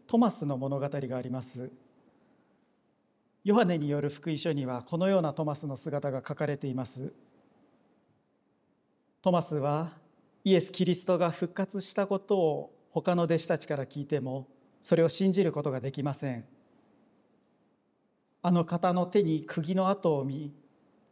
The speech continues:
この指を釘跡に入れてみなければ、「またこの手をその脇腹に入れてみなければ、私は決して信じない。」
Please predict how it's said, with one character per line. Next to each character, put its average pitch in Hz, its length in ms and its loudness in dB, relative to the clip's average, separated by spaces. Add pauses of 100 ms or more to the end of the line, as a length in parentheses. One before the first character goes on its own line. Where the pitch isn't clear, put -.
(300)
こ 170 160 2
の 185 80 6
指 180 320 6
を 151 160 4
釘 160 360 -2
跡 208 200 4
に 208 80 4
入 180 80 2
れ 165 100 2
て 175 140 -2
み 180 100 2
な 170 120 2
け 143 100 -4
れ 123 100 -6
ば、 104 240 -12 (1500)
「ま 165 140 0
た 180 320 4
こ 180 160 2
の 196 140 6
手 196 220 8
を 160 340 4 (100)
そ - 240 0
の 190 260 8
脇 175 260 2
腹 208 280 4
に 202 260 0
入 170 120 -2
れ 185 120 4
て 208 160 6
み 208 120 4
な 196 120 4
け 160 120 0
れ 147 120 0
ば、 139 240 -6 (460)
私 170 380 0
は 170 140 2
決 - 320 -2
し - 80 -10
て 269 140 0
信 170 280 0
じ 135 140 -4
な 123 140 -6
い。」 120 120 -12